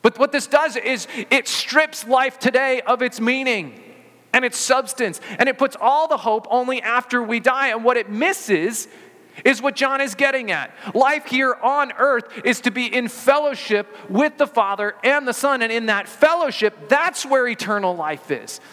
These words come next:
John was saying eternal life came to us in the flesh, in Jesus Christ, so that eternal life could start now and could extend into forever.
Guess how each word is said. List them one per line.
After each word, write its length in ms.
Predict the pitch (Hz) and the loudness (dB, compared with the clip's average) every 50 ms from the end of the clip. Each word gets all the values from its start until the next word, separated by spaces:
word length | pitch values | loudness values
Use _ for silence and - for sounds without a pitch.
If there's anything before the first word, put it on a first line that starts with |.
| - - | -14 -2
John 300 | - - 277 285 311 311 | 2 2 2 2 2 0
was 100 | 285 262 | -2 -4
saying 280 | - - 254 240 220 190 - - - | -2 -2 -2 -2 -2 -4 -10 -6 -2
eternal 560 | - 247 - - - 214 285 302 302 302 277 240 | -2 -2 -2 -2 -2 0 0 2 2 0 0 0
life 320 | 214 196 220 277 302 - - - - - - - | -2 -2 -2 -2 -4 -6 -10 -18 -20 -12 -6 -2
came 340 | - 254 285 302 294 277 - | 0 0 2 0 -2 -4 -6
to 300 | - - 262 285 302 277 | -4 -2 -2 0 -2 -2
us 640 | - 202 233 196 156 - - - - - - - - - - _ _ _ _ _ _ - | -2 -2 -2 -4 -4 -8 -10 -10 -10 -10 -14 -16 -20 -20 -20 _ _ _ _ _ _ 0
in 220 | 254 294 311 294 | 2 2 2 2
the 80 | 277 269 | 0 -2
flesh, 640 | - - 269 302 302 294 277 185 - - - - - - - - - - - | 0 2 2 4 4 4 2 -2 -4 -8 -8 -10 -12 -16 -20 -20 -20 -8 -2
in 220 | - 277 320 311 294 | 2 2 2 2 0
Jesus 380 | 220 254 277 254 220 254 220 | -2 -2 -2 -2 -2 -6 -6
Christ, 480 | - - 277 277 285 285 208 - - - - - - - | 0 2 2 2 2 0 -4 -8 -14 -16 -16 -18 -14 -8
so 220 | - - - 294 294 | -4 2 2 4 4
that 160 | 262 240 - | 2 0 -2
eternal 420 | 254 - - - 247 285 294 277 | -4 -6 -4 -4 -2 0 0 0
life 300 | 262 254 277 285 269 - | 0 0 0 0 -2 -4
could 220 | - - 254 269 190 | -4 -4 -4 -4 -4
start 500 | - - - - 240 233 233 226 - - | -4 -4 -2 0 0 0 0 -2 -6 -6
now 540 | 185 190 190 190 185 175 160 151 - - - - - _ _ _ _ _ _ _ _ _ _ _ _ _ _ _ - | -6 -4 -4 -4 -4 -4 -6 -8 -10 -14 -18 -20 -20 _ _ _ _ _ _ _ _ _ _ _ _ _ _ _ -2
and 120 | 190 185 | -2 -2
could 140 | - - 226 | 0 0 -2
extend 720 | 196 - - - - - 262 262 269 262 226 202 175 156 127 - - - - - - - - _ _ _ _ _ _ _ _ _ - | -2 -2 -4 -6 -2 2 2 2 2 2 0 -4 -6 -10 -14 -18 -20 -20 -20 -20 -20 -20 -20 _ _ _ _ _ _ _ _ _ 0
into 360 | 190 190 180 151 - 175 160 | 0 0 0 -2 -4 -6 -6
forever. 500 | 127 - - 131 127 120 104 101 - - | -6 -8 -8 -8 -8 -8 -8 -12 -16 -20